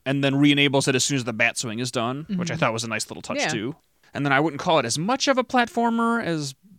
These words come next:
Speaker 1: Binky's Trash Service, but there definitely is platforming
Speaker 2: There's, yeah,
Speaker 1: in
Speaker 2: there's
Speaker 1: it.
Speaker 2: platforming in it, but it's, I would say it's more of, like, an adventure kind of
Speaker 1: Yeah.
Speaker 2: explory game.
Speaker 1: If this is, like,
Speaker 2: Like,
Speaker 1: if
Speaker 2: Metroid is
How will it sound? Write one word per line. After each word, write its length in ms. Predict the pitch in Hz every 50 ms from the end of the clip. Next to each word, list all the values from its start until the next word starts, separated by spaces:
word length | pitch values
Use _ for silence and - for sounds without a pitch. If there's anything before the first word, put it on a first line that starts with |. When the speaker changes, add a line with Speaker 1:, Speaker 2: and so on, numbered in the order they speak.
| - _
Speaker 1:
Binky's 280 | - 160 160 156 147 139
Trash 300 | - - 190 185 185 -
Service, 380 | - 190 180 180 170 180 170 -
but 100 | - 151
there 100 | 175 165
definitely 300 | 170 175 165 165 147 143
is 100 | 147 135
platforming 340 | - - 156 143 151 156 127 123
Speaker 2:
There's, 120 | 131 -
yeah, 140 | 262 247 220
Speaker 1:
in 60 | 208
Speaker 2:
there's 100 | 214 226
Speaker 1:
it. 60 | - -
Speaker 2:
platforming 520 | 349 320 269 - 311 294 247 233 208 - - -
in 200 | 220 226 220 208
it, 340 | 196 180 175 170 - 185 180
but 120 | 202 202
it's, 120 | 214 208 -
I 160 | - 220 226 220
would 120 | 196 180
say 180 | - 202 190 180
it's 140 | 170 -
more 160 | 190 175 165 165
of, 80 | 160
like, 180 | 170 165 - -
an 100 | 170 165
adventure 800 | 165 165 - 170 160 165 - - 175 160 156 160 165 165 165 - _ _ - -
kind 140 | - 170 170
of 60 | 165
Speaker 1:
Yeah. 40 | 170
Speaker 2:
explory 540 | - 143 - - 185 170 170 170 165 165 165
game. 500 | 165 170 165 170 170 170 170 170 180 - _ _ _ _ -
Speaker 1:
If 120 | 135 -
this 180 | - 151 - -
is, 220 | 139 127 113 131
like, 380 | 131 123 113 - - - - - -
Speaker 2:
Like, 100 | 208 -
Speaker 1:
if 60 | 208
Speaker 2:
Metroid 360 | 262 254 247 - 262 233 208
is 100 | 202 -